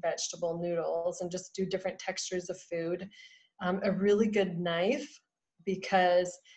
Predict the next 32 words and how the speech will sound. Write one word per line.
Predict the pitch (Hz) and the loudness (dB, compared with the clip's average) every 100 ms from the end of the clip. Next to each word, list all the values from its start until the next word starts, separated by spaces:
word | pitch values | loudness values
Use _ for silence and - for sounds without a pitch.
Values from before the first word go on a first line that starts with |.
| _ _ _ _ | _ _ _ _
also | 190 196 208 | 0 2 2
too, | 185 - 190 | 0 4 6
when | 180 180 | 6 2
you're | 180 180 180 | 2 2 2
cutting, | - 180 175 170 175 | 0 2 2 0 0
like, | 160 165 | 0 -2
say, | - 170 | -2 -2
watermelon | 165 196 220 202 180 170 160 156 | 0 2 2 4 2 2 0 -2
or | 151 151 - | -4 -6 -6
a | 185 | 0
lot | 185 175 | 2 4
of | 180 185 | 2 0
these | 180 180 | -4 -2
fruits | - 175 | -6 -6
and | 175 | 0
vegetables, | 175 175 - 175 170 | 0 0 0 0 0
you | 190 196 | -4 -4
do | 202 196 | -2 0
need | 190 185 | 2 4
a | 180 175 | 2 2
really | 170 180 | -2 -4
good | 175 170 165 | -2 -2 -2
sharp | - - 170 - | -2 0 0 -2
chef | - 165 165 165 | -2 -2 -2 -4
knife | 160 165 | -6 -6
to | 175 | -10
be | 165 151 | -10 -8
able | - 180 | -4 -6
to | 185 | -6
cut | 190 175 | -12 -12
them | 180 175 | -12 -6
properly. | 185 190 202 202 240 254 | -4 -2 -4 0 0 0